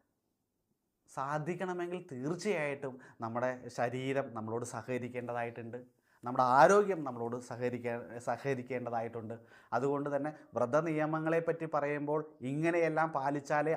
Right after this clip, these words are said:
അതിൻ്റെ അനുഗ്രഹം കിട്ടുള്ളൂ എന്നുള്ളതിൻ്റെ അപ്പുറത്തേക്ക് ആഹാരം, ആ, സാധിക്കുന്നത് പോലെ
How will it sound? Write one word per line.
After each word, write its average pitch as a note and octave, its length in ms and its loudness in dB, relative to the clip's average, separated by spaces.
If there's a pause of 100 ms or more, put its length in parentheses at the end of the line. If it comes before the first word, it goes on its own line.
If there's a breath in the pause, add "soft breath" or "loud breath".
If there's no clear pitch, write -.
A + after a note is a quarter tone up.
അതിൻ്റെ C#3 280 -2
അനുഗ്രഹം C#3+ 520 0
കിട്ടുള്ളൂ C#3+ 380 -2 (380)
എന്നുള്ളതിൻ്റെ D3 600 2
അപ്പുറത്തേക്ക് C#3 600 -2 (480 loud breath)
ആഹാരം, D3 500 4 (360 loud breath)
ആ, - 20 8 (640)
സാധിക്കുന്നത് D#3 720 2 (100)
പോലെ A#2+ 260 2